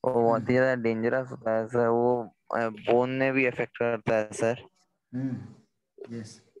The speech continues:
Speaker 2: कभी भी chemistry lab में जाओ, ये हम लोग, जो मेरा chemistry lab था, अ, यूनिवर्सिटी में, हम लोग का एक rule जो बनाया हुआ रहता था, वो यही होता था कि कभी भी chemistry lab में अकेले नहीं जाना है।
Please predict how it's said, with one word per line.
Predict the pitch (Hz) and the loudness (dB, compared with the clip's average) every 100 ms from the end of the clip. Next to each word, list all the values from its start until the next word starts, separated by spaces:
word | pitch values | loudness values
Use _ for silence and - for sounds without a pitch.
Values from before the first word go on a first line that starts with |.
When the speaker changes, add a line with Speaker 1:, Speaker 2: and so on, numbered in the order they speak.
| _ _ _ _ _ _ _ _ _ _ - - _ | _ _ _ _ _ _ _ _ _ _ -10 -10 _
Speaker 2:
कभी | 151 147 | -2 2
भी | 202 220 | 2 2
chemistry | 190 175 170 - 208 | 2 2 2 0 0
lab | 190 180 | 2 2
में | 190 | 2
जाओ, | 175 170 175 226 - | 2 4 2 0 -4
ये | 147 165 170 | -4 -2 0
हम | 160 151 | 0 0
लोग, | 170 165 - - 131 | -2 -8 -14 -18 -8
जो | 127 135 | -8 -2
मेरा | 139 139 151 | -2 0 0
chemistry | 156 147 139 - 156 | -2 -2 -4 -4 -6
lab | 143 139 | -4 -6
था, | - 143 156 165 - - _ _ _ _ _ _ _ _ _ _ _ _ | -6 -4 -4 -6 -12 -20 _ _ _ _ _ _ _ _ _ _ _ _
अ, | 117 | -8
यूनिवर्सिटी | 110 120 143 147 143 143 | -4 -2 -2 -2 -4 -4
में, | 139 139 | -4 -2
हम | 147 139 139 | -2 -2 -2
लोग | 156 156 - _ _ _ | -2 -6 -18 _ _ _
का | - | -6
एक | 143 139 | -4 -2
rule | 131 180 175 - | 0 2 2 -2
जो | 139 139 | -4 -2
बनाया | 127 120 131 | 2 2 2
हुआ | 139 131 | 0 0
रहता | 117 - 117 | -2 -4 -6
था, | 160 | -6
वो | 156 151 | -4 -2
यही | 131 151 | -2 -2
होता | 156 - 131 | -2 -4 -6
था | 127 175 - - - _ _ _ _ _ _ _ _ _ _ - | -6 -8 -10 -16 -20 _ _ _ _ _ _ _ _ _ _ -8
कि | 175 | -6
कभी | 165 156 202 | 0 2 4
भी | 220 | 4
chemistry | 185 175 170 202 | 4 2 2 0
lab | 190 185 | 2 2
में | 202 208 | 2 2
अकेले | 151 156 180 196 | 0 0 0 2
नहीं | 185 160 | 4 4
जाना | - 98 92 | 2 -2 -6
है। | 95 | -10